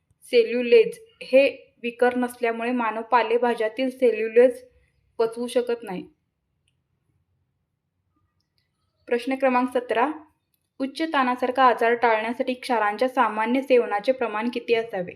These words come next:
तर उच्च ताणासारखा आजार टाळण्यासाठी क्षारांच्या सामान्य सेवनाचे प्रमाण हे पाच ग्रॅम प्रतिदिन इतके असावे. प्रश्न क्रमांक अठरा,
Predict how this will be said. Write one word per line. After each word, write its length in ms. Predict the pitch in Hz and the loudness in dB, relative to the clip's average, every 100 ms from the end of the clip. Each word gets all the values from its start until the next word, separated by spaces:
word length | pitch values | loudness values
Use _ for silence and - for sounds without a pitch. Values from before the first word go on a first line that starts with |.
| _ _ _ _ _ - | _ _ _ _ _ -14
तर 80 | 311 - | -12 -8
उच्च 320 | 285 311 302 | -8 -6 -2
ताणासारखा 500 | 277 247 254 254 269 | -2 0 -2 0 2
आजार 300 | 233 - 233 233 | 2 2 -2 0
टाळण्यासाठी 500 | 233 208 226 226 247 | -2 -2 -8 -10 -12
क्षारांच्या 580 | - 262 220 208 214 240 | -10 -4 -4 -4 -4 -4
सामान्य 520 | 247 220 220 247 269 | -6 -6 -4 -2 0
सेवनाचे 500 | 277 233 202 208 240 | 0 -2 -2 -4 -2
प्रमाण 360 | 233 208 196 | -2 -4 -4
हे 140 | 226 311 311 _ _ _ _ | -2 -4 -4 _ _ _ _
पाच 260 | 240 262 269 | 0 0 0
ग्रॅम 400 | 262 226 254 285 285 - | -2 0 0 -2 -6 -6
प्रतिदिन 480 | - 226 240 233 254 262 | -4 -2 -4 -2 -2 -2
इतके 300 | - - 233 | -8 0 0
असावे. 600 | 220 - 190 170 - _ _ _ _ _ _ _ _ _ _ _ _ _ _ _ _ _ _ _ - | 0 -2 -2 -4 -14 _ _ _ _ _ _ _ _ _ _ _ _ _ _ _ _ _ _ _ -2
प्रश्न 260 | 247 247 269 | -2 0 -2
क्रमांक 420 | 277 247 254 247 | 0 0 -2 -4
अठरा, 340 | 247 233 269 | -4 -2 -2